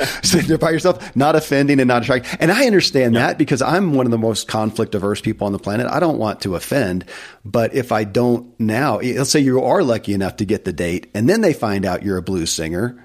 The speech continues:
Speaker 1: and they hate the blues, then you just wasted their time. You might as well let them know up front.
Speaker 2: Right. And it, it's,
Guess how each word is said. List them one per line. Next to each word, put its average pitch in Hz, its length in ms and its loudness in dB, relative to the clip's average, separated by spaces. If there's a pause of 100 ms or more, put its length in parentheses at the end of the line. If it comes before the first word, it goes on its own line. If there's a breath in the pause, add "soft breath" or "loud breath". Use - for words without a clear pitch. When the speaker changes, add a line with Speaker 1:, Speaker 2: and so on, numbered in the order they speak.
(140)
Speaker 1:
and 98 360 -4
they 110 240 0
hate 123 320 -4
the 92 80 -4
blues, 110 680 0
then 113 220 -2
you 147 80 0
just 175 160 -2
wasted 127 340 -2
their 101 120 -2
time. 90 300 -6 (560 soft breath)
You 110 140 -2
might 131 160 2
as 127 100 0
well 110 120 0
let 107 100 2
them 104 120 0
know 95 180 -2
up - 80 -10
front. 65 260 -10 (920)
Speaker 2:
Right. 147 440 2
And 139 120 4
it, 151 160 2
it's, 151 300 0